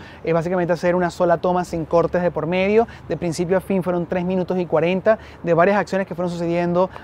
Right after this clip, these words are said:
a medida que va desarrollándose el video. Era un set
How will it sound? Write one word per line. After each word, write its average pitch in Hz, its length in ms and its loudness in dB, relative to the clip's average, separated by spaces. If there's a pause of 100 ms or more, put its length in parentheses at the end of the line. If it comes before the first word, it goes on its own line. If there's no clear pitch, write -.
(100)
a 165 80 -2
medida 160 220 0
que 175 100 0
va 165 80 4
desarrollándose 160 540 -2
el 160 80 -2
video. 190 360 4 (220)
Era 165 160 4
un 165 140 2
set 190 280 2